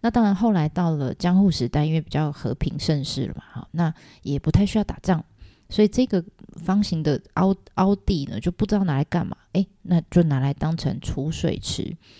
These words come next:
那这个水就可以拿来当成平常生活啦，或是紧急要，比如说火灾的时候，诶，变成消防用水，好，就变成我们现在看到这个水池的模样。你仔细看，在，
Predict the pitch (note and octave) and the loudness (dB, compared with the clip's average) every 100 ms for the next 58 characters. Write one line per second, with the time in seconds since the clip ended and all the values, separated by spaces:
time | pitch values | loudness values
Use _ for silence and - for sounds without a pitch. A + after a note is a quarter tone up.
0 | - - - C3 C3 F3 - - F3 D#3+ | -20 -12 -6 -6 -6 -8 -16 -8 -2 -2
1 | - - E3+ D#3+ D3 C3 C3+ - D#3 D#3 | -2 -4 -2 0 0 -2 -4 -4 -4 -2
2 | C#3+ C#3 D#3 E3 E3+ G#3 A3 G3 E3+ D#3+ | -2 0 0 0 2 2 2 2 2 2
3 | E3 E3+ E3 D#3 C#3 C#3+ C3+ C#3+ - D3+ | 2 2 2 -2 -4 -4 -4 -4 -4 -2
4 | C#3+ C3+ - D#3 D3+ D#3 - - E3+ G#3 | 0 -2 -2 -2 -2 -4 -4 -4 0 0
5 | C#3 - C#3 - - C#3+ - D#3 C#3 D#3 | 0 0 0 -2 -4 -6 -2 -2 0 0
6 | D#3+ A#2+ C3+ C3+ - - - _ - - | -2 -2 -2 -4 -6 -16 -18 _ -18 -10
7 | D#3 E3 C#3+ - - G3 E3+ E3 C#3+ C#3+ | -4 -2 -4 -8 -4 -4 -2 -2 -2 -6
8 | D#3 - - - - - C3 C3+ - F3 | -8 -10 -8 -8 -8 -6 -6 -6 -6 -4
9 | C#3+ - _ _ - - - G#3 G#3 F3 | -4 -6 _ _ -20 -20 -10 -4 -2 0
10 | F#3 - A#3 F3 _ _ _ _ _ _ | -2 0 -2 -2 _ _ _ _ _ _
11 | _ _ - - G3 E3+ C#3+ | _ _ -12 -6 -2 -2 -2